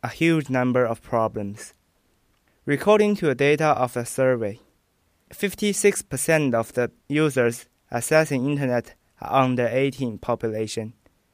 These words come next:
They are not be able to recover by themselves,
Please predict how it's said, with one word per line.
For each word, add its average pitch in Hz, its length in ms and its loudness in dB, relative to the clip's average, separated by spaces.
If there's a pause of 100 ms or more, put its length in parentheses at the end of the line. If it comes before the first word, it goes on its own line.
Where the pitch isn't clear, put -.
(680)
They - 80 0
are 143 80 4
not 160 340 6 (220)
be 131 160 0
able 139 460 2
to 117 500 -2 (580)
recover 151 640 2
by 123 220 4
themselves, 113 680 -2